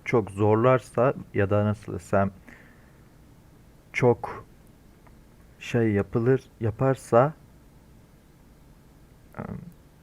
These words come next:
seçimi zorsa size de Quick Selection'la yapmanızı öneririm. Her neyse geldikten so-, seçtikten sonra bu fotoğrafa geliyoruz ve Shift tuşuna basılı tutarak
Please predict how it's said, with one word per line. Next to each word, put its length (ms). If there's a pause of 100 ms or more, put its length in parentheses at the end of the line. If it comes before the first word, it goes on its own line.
seçimi 420
zorsa 560 (200)
size 420
de 160
Quick 300
Selection'la 580
yapmanızı 500
öneririm. 600 (1120)
Her 140
neyse 300
geldikten 640
so-, 240 (200)
seçtikten 600
sonra 560 (140)
bu 240
fotoğrafa 520
geliyoruz 440
ve 80
Shift 420
tuşuna 400
basılı 340
tutarak 440